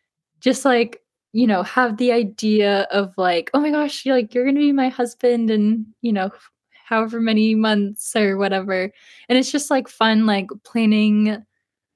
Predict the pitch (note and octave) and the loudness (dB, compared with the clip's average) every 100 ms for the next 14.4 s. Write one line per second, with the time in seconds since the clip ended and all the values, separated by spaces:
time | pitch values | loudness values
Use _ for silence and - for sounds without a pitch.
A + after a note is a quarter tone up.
0 | _ B3+ C#4 C#4 C#4 C4+ A#3 G#3 G3+ - | _ 0 0 0 0 2 2 0 -2 -2
1 | A3 G#3 G#3+ G3+ G3+ G3 F#3 F3 F#3 - | -2 -2 -2 0 0 0 -2 -2 -4 -8
2 | - F#3+ F#3 F#3 F#3+ F#3+ - - G3 G3+ | -6 -2 0 -2 -4 -8 -10 -4 0 2
3 | A3+ A3 A3+ G#3+ A#3 A#3+ A#3+ A#3 - - | 0 0 -2 0 2 2 2 0 -6 -4
4 | G#3+ G#3 G3 F#3+ F3 E3 - G3+ - G3 | -4 0 0 0 -4 -6 -10 -10 -4 -4
5 | F#3 - F#3+ F#3 - G3 F#3 F#3 F#3 F3 | -4 -8 -8 -6 -8 -6 -6 -4 -4 -4
6 | F3+ - E3+ - - E3 - - - - | -6 -10 -12 -12 -12 -12 -14 -20 -20 -8
7 | F#3 F#3 G3 - G#3+ G#3 G#3+ F#3+ E3+ - | -4 -4 -2 0 0 2 0 -2 -4 -2
8 | G#3 G#3+ G3+ - G3 F3+ F3 F3 - E3+ | 2 2 0 -2 -4 -4 -2 -4 0 0
9 | G3+ A3+ A#3+ B3+ B3+ - _ - C#4 _ | 2 2 2 2 0 -4 _ -20 -20 _
10 | _ A#3 A3+ A3 - _ _ _ A#3+ A3+ | _ -2 -2 -6 -20 _ _ _ -2 0
11 | B3 A#3+ A#3+ A#3+ - A#3+ A#3+ A#3 A#3 A3+ | 0 2 0 -2 -2 0 0 0 0 -2
12 | A3 A#3 A#3+ - - - - - - A3 | 0 0 -2 -6 -20 -20 -20 -20 -4 0
13 | G3 F3 - D4 C#4+ G4 - F#4+ D4 - | 0 -2 -2 -2 0 -2 2 0 0 -2
14 | B3 B3 A#3+ | 0 2 0